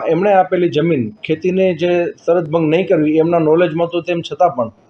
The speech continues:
એમણે પાછી એ જમીનને ખેતીમાં તરીકે કન્વર્ટ કરી. જ્યારે સબોર્ડિનેટ એમના જે એજન્સીના અધિકારીઓ છે, નગર નિયોજકના રિપોર્ટ બહુ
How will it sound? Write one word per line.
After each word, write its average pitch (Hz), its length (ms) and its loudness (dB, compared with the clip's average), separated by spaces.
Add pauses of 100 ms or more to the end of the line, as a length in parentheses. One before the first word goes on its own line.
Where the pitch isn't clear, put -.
(240)
એમણે 160 200 0
પાછી 151 320 0
એ 156 60 -2
જમીનને 160 360 -2
ખેતીમાં 156 600 -2
તરીકે 147 380 -6
કન્વર્ટ 151 340 -2
કરી. 160 240 -4 (420)
જ્યારે 160 180 2
સબોર્ડિનેટ 185 800 0
એમના 175 280 2
જે 170 180 2 (540)
એજન્સીના 160 500 0
અધિકારીઓ 151 440 0
છે, 151 140 -4
નગર 131 240 0
નિયોજકના 151 400 -2
રિપોર્ટ 147 360 -4
બહુ 147 180 -4